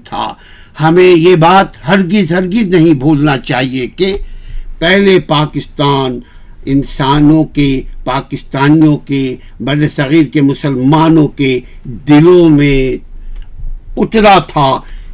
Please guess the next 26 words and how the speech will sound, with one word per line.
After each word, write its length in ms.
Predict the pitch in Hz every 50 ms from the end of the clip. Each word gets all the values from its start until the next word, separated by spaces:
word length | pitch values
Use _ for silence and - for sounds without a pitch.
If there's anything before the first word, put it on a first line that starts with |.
| - - -
اسی 320 | - 220 196 - 262 240 180
طرح 360 | 160 185 175 175 170 165 156 147 - - -
پہلے 380 | 160 147 151 156 151 156 151
پاکستان 1080 | - - 151 131 131 135 - - 135 120 - - - 143 131 131 127 127 123 120 120 120 123 - - - - - -
دلوں 540 | - 110 92 95 156 165 175 185 185 180 160
میں 360 | 147 143 139 135 131 123 101 - - - - - - - _ - - - - - - - -
سے، 100 | - 156 - -
دلوں 400 | 135 135 170 190 208 214 196 156 -
سے 140 | - 160 151
توڑا 580 | - - - 147 139 135 143 147 151 143 139 127
گیا 340 | 117 110 120 113 113 113
تھا۔ 440 | 104 - - - - - - - - - _ - - _ - - - - - - -
پاکستان 840 | 131 127 147 151 - 156 151 - - 175 175 180 185 185 185 180 175
نائنٹین 480 | 175 180 180 170 151 175 190 185 160
فورٹی 420 | - - 165 165 147 - 185 175 151 - -
سیون 340 | 185 175 180 175 180 175 165 156 -
سے 120 | 185 175
پہلے 500 | - - 185 170 175 185 190 190 208 214 214 - - - - -
دلوں 500 | 135 127 104 175 190 226 240 254 247 240
میں 180 | 220 208 196 185 -
اترا 360 | 165 151 - 165 151 151 135
تھا، 360 | - - - 120 107 98 - - _ - - - -
نائنٹین 580 | 123 120 123 135 185 208 202 175 156 185 190 175 147 -
سیونٹی 600 | 175 175 175 165 180 170 156 - - 170 170 156
ون 300 | 143 139 165 175 190 202
میں 180 | 214 233 247